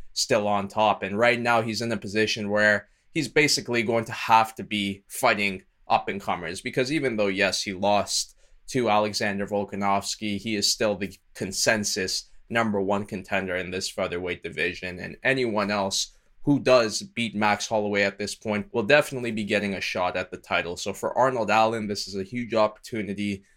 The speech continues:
to become a number one contender and fight for the belt. But, you know,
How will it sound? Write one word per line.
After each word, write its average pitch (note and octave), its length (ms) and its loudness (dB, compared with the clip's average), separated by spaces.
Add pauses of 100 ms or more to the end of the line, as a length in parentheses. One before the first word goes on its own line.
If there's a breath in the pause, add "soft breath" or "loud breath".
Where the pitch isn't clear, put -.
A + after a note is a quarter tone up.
(220 soft breath)
to C3+ 380 2 (160)
become A#2+ 320 -2
a G#2+ 40 -2
number A2 280 2
one G#2+ 180 0
contender G#2 680 0
and G#2 180 -2
fight G2 360 -2
for G2+ 160 -4
the F#2 120 -6
belt. G2 420 -2 (100)
But, G#2 360 0 (580 soft breath)
you A#2+ 140 0
know, B2+ 380 4